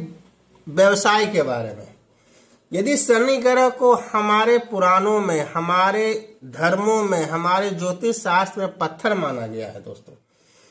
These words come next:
यदि इस ग्रह का सप्तम भाव से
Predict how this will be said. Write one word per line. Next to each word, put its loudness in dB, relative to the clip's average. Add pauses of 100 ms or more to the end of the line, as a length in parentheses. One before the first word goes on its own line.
(220)
यदि 2 (200)
इस -2
ग्रह 2
का -4 (440)
सप्तम 0
भाव 4
से -6